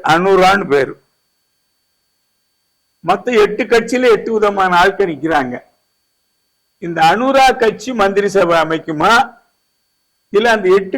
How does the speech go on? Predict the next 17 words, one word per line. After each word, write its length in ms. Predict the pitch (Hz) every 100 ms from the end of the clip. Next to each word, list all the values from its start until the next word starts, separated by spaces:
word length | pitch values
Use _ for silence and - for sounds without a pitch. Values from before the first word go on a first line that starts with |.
| 226
கட்சிகள் 420 | 240 - 240 226 233 190
தனித்தனியா 520 | 190 196 214 214 208 202
நின்னு 260 | 190 190 196 180
ஜெயிக்கோ, 360 | 185 180 202 262 226
மொத்தமா 360 | 180 214 208 202 185
நின்னு 220 | 185 180 170
ஜெயிச்சுக்கோ 480 | 170 160 - 214 262 - _ _ 185
மந்திரி 280 | 196 196 190 180
சபை 180 | 156 151
அமைக்குமா? 420 | 147 143 139 139 135 _ _ _ _ _ _ _ _ _ _ _ _ _ _ _ 640 _ _ _ _ _ _ _ _ _ _ _ _ _ _ _ _ _ _ _ _ _ _ _ _ _ _ _ _ _ _ - 175
ஒரு 140 | 202 214
கட்சி 300 | 208 208 214 165
தனி, 220 | 165 220 226 - _ _ _ - 226
எட்டு 180 | 175 214 202
கட்சி 260 | 196 185 - 135
தனி. 220 | 139 175 - _ _ _ _ _ _ _ _ _ -
இந்த 140 | 165